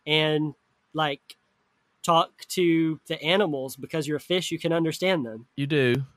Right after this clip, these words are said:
Speaker 1: Like, what's not to love about
Speaker 2: I,
Speaker 1: it?
Speaker 2: I don't like underwater levels.
Speaker 1: You're getting very close to another Parade Gate thing. Are we
Speaker 2: I
Speaker 1: gonna
Speaker 2: know.
Speaker 1: have
Speaker 2: I,
Speaker 1: Fish Gate now?
Speaker 2: I think we're gonna have Fish Gate because, like, it's not that I disliked it. It's that I don't see the,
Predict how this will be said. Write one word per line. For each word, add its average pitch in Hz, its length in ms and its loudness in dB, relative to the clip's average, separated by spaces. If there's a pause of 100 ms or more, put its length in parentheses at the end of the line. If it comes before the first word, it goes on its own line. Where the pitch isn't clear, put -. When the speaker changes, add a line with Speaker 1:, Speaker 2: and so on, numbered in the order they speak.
(440)
Speaker 1:
Like, 156 160 -2
what's 196 180 6
not 233 180 6
to 208 100 4
love 190 240 6
about 131 200 -2
Speaker 2:
I, 135 160 4
Speaker 1:
it? - 140 -8
Speaker 2:
I 160 120 4
don't 202 160 2
like 196 200 2
underwater 151 540 4
levels. 165 420 0 (600)
Speaker 1:
You're 202 200 2
getting 359 220 6
very 233 180 8
close 220 260 6
to - 100 0
another 175 280 4
Parade 156 360 0
Gate 123 300 -8
thing. 113 320 -14
Are 151 60 -6
we 160 60 2
Speaker 2:
I - 20 4
Speaker 1:
gonna 220 140 8
Speaker 2:
know. 233 40 8
Speaker 1:
have 226 140 6
Speaker 2:
I, - 80 -6
Speaker 1:
Fish - 240 -2
Gate 220 240 4
now? 220 220 8
Speaker 2:
I - 20 2
think 214 120 -4
we're 240 80 -4
gonna 226 160 2
have 202 140 2
Fish 185 320 0
Gate 131 320 0
because, 143 400 2
like, 160 260 2
it's 185 140 -2
not 240 200 4
that 247 80 6
I 170 60 8
disliked 131 640 2
it. 202 220 4
It's 151 100 2
that 156 160 4
I 131 60 6
don't 139 240 0
see 131 460 2
the, 117 540 0